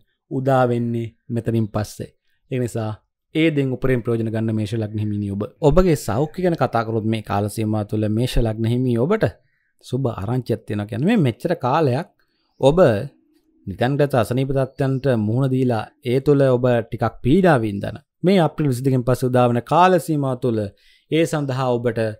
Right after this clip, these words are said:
යම්කිසි ආකාර සහනයක් අත් කරගන්න, ඒ තුළ සුවයක් අත් කරගැනීමේ ප්‍රබල හැකියාවක් තියෙනවා. ඒක නිසා මේ කාල සීමාව තුළ ඔබට දක්ෂ වෛද්‍යවරු, එහෙ නැත්නම් ඔය වෙද මහත්තුරු ඔබට මුණ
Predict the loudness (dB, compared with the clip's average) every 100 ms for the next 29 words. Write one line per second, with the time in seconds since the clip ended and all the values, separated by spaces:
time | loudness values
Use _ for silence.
0 | _ _ _ 0 0 0 0 0 2 0
1 | 0 -4 -4 -4 -4 -6 -6 -6 -4 -4
2 | -2 0 2 2 0 2 4 4 2 -4
3 | -6 -4 -4 -2 -2 -2 -4 -6 _ _
4 | _ _ -4 -2 0 0 0 -2 -6 -2
5 | 0 0 0 -4 _ -10 -6 -6 -8 -6
6 | -2 0 0 -2 -4 _ _ _ -4 -2
7 | 2 2 2 0 -2 0 0 2 2 0
8 | 0 -4 0 2 4 2 0 0 2 0
9 | -6 _ _ _ -4 -2 -2 0 0 2
10 | 0 -4 _ _ -6 -2 0 0 0 -2
11 | -2 -2 0 0 0 0